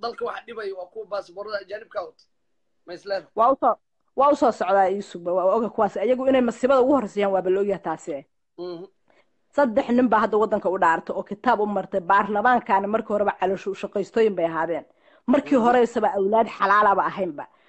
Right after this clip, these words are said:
Speaker 2: Waxaa la
Speaker 1: Mhm.
Speaker 2: yidhaa, hal xaaraana waxa la yidhaa, xalaal ma dhashaa? Ma dhasho, sababtoo iyada dhan baa la soo xaday. Waxa weeye,
Speaker 1: Shukran.
Speaker 2: iyagaa sidoo dhan ba xaaraan ku yimid marka horta ugu horreysay kuwii xaaraan ku yimaadeen.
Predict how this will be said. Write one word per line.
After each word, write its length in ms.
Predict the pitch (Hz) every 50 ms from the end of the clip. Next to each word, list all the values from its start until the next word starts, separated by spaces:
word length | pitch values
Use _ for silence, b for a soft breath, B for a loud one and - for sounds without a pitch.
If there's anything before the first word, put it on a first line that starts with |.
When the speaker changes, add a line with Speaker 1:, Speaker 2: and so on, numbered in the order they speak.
| b b b -
Speaker 2:
Waxaa 220 | 220 226 247 247
la 80 | 233 226
Speaker 1:
Mhm. 60 | 226
Speaker 2:
yidhaa, 220 | 220 226 214 185 - b b b b b b _ _ _ _ _ _ _ _ _ _ _ _ _ _ - -
hal 120 | 311 311 330
xaaraana 400 | - 294 285 269 269 277 277 262
waxa 160 | 254 - 247
la 80 | 226
yidhaa, 80 | 214 -
xalaal 200 | 220 233 240 240 233
ma 60 | 226
dhashaa? 240 | 202 202 - 214 190
Ma 160 | 202 254 294
dhasho, 280 | 294 277 233 - - 208
sababtoo 340 | - - 226 240 247 - 240
iyada 140 | 254 269 262
dhan 100 | 240 247
baa 120 | 220 214
la 60 | 196 -
soo 160 | - - 214
xaday. 320 | - - 190 165 160 147 - _ _ _ _ _ _
Waxa 240 | 202 - - - 214
weeye, 320 | 208 214 220 214 202 196
Speaker 1:
Shukran. 400 | 185 - - - _ _ - 208 233
Speaker 2:
iyagaa 220 | 240 233 226 208
sidoo 280 | - - - 285 254 247
dhan 120 | 302 285 208
ba 60 | 220 -
xaaraan 320 | - 190 202 220 220 208 -
ku 100 | - 220
yimid 160 | 202 196 190 196
marka 120 | 196 - - 202
horta 200 | 190 - - 208
ugu 120 | 226 240
horreysay 240 | 220 196 180 - 180
kuwii 160 | - 190 175 -
xaaraan 180 | 165 160 175 170 -
ku 60 | 196
yimaadeen. 440 | 180 170 170 165 165 160 147 135